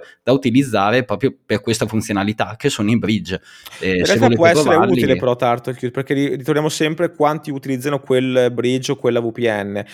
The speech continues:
Speaker 2: Cioè, se io utilizzo, se io sono in s-, cioè, perché i bridge, la, la, il bridge per funzionare per-, deve essere, eh, usato da poche persone, deve essere sconosciuto, deve essere privato, perché ovviamente se viene messo pubblico,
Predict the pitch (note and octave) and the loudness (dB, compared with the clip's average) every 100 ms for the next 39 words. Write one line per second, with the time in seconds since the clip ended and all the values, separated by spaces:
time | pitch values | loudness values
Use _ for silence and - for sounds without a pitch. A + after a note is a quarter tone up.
0 | - _ D3 C3 - D#3+ G#3+ G3+ D3 C3+ | -20 _ 0 2 0 -2 -2 0 0 0
1 | B2 B2+ A#2 - - - - D3 G3 F3+ | 0 2 2 -2 -20 -12 -2 0 2 0
2 | C#3 C#3 C3+ - - - - - C#3+ D#3 | 0 -2 -2 -8 -14 -10 -8 -6 -4 0
3 | D3 D3+ B2 B2 C3+ B2+ F#2+ B2+ G#2+ C#2+ | 2 2 0 -2 0 0 0 -2 -2 -2
4 | - _ C3+ C3+ C#3 A2 - A2+ B2+ A#2+ | -10 _ -8 0 0 0 -2 -2 -4 -2
5 | C#3 A2 G2 G#2 A#2 - A#2 A2 - B2+ | 0 0 0 -2 -4 -8 -2 -2 2 2
6 | A#2 - - - A2+ B2 B2+ A#2+ B2 B2 | 2 -4 -18 -2 -2 0 0 0 0 -2
7 | G#2 - C#3 A2+ G#2 A2 - - - A#2+ | -4 -2 -2 0 0 0 -2 -8 -4 -4
8 | A2+ - B2+ A2+ G#2+ G#2+ - - A2+ G#2+ | -4 -2 -2 -2 -2 -2 -4 -4 -2 0
9 | F#2 G#2 G2 - _ A#2 A#2+ C3+ C#3+ A#2 | -2 -6 -10 -16 _ -10 0 2 2 0
10 | G#2+ B2+ A#2 G#2 A2 A#2 A#2 A2+ A2+ A#2 | -4 -2 -2 -2 -2 -4 -2 -2 -4 -2
11 | G#2+ G#2 - C3+ B2 A#2 - B2 B2 | -2 -2 -4 -6 -4 -6 0 0 0